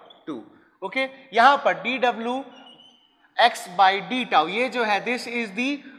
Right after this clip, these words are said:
work transfer or rate of work transfer, rate of work transfer है, which is nothing but a shaft work। ये है हमारा शाफ्ट वर्क। तो ये जो वर्क है, this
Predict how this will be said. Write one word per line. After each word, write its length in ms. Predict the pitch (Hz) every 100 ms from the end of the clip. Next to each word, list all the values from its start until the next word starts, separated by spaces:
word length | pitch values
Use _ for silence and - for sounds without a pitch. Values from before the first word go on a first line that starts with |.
| -
work 280 | 151 233 240
transfer 360 | 226 220 220 233
or 120 | 220
rate 240 | 202 226 240
of 180 | 233
work 240 | 214 226 226
transfer, 460 | 214 214 208 220 233 - - - - _ 156
rate 300 | 190 208 -
of 260 | 170 185 - - - - _ _ 139
work 320 | 160 196 220 - - - - _ _ _ _ _ -
transfer 460 | 190 202 196 208
है, 200 | 208 208 240 - - - - _ _ _ _ 147
which 300 | 147 233 254
is 220 | 294 269 - - - _ _ _ _ _ _ 165
nothing 400 | 190 214 247 220
but 260 | 233 269 -
a 140 | 156 190
shaft 560 | - - 180 190 - 156
work। 240 | 123 - 135
ये 120 | 165 202
है 160 | 202
हमारा 280 | 190 185 208 -
शाफ्ट 340 | 196 175 175 151
वर्क। 180 | 135 135
तो 60 | 160
ये 220 | 170 240
जो 140 | 247
वर्क 280 | 214 220 220
है, 160 | 220 269 - - -
this 200 | 226